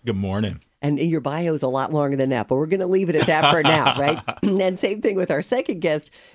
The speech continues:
Speaker 2: Jim Peterson. He is V P and Small Business Ambassador on the Multicultural Businesses Banking team for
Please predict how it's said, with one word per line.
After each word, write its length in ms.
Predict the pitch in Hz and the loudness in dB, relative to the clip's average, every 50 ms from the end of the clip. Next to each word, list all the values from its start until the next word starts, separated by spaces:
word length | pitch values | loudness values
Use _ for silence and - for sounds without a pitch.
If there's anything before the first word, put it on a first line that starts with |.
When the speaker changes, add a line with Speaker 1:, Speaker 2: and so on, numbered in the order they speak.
| - _ | -16 _
Speaker 2:
Jim 260 | 165 226 247 262 240 | -4 -2 -2 -2 -2
Peterson. 600 | 190 214 202 208 190 190 196 196 - 190 175 170 | -2 0 0 2 2 0 0 0 -2 0 0 0
He 200 | 175 180 196 190 | 0 0 0 0
is 200 | 185 165 143 131 | 0 0 -2 -4
V 200 | 131 - 208 233 | -6 -6 -6 -6
P 300 | 220 - 208 185 175 - | -4 -4 -4 -2 -2 -2
and 160 | - 147 135 | -2 -4 -4
Small 280 | - - 151 139 135 139 | -6 -4 -4 -2 -2 -2
Business 340 | - 151 139 120 135 - - | -2 -4 -4 -4 -6 -6 -6
Ambassador 680 | 147 135 123 127 120 110 131 - - - 123 113 - | -8 -6 -6 -6 -6 -6 -6 -8 -8 -8 -6 -6 -6
on 140 | - 135 131 | -6 -6 -4
the 140 | 127 127 131 | -4 -6 -4
Multicultural 760 | 139 165 202 214 - 269 190 - 214 175 165 - - 156 139 123 | -4 -4 -4 -4 -4 -6 -6 -4 -4 -4 -4 -4 -4 -4 -4 -4
Businesses 500 | - 165 165 - 156 151 - 139 131 120 | -4 -6 -4 -4 -6 -6 -4 -6 -6 -4
Banking 480 | - 156 185 185 202 208 185 165 165 | -2 -2 -2 -2 -2 -4 -6 -6 -6
team 320 | 156 - 214 220 233 226 214 | -8 -8 -8 -6 -6 -8 -6
for 200 | - 196 - | -6 -6 -6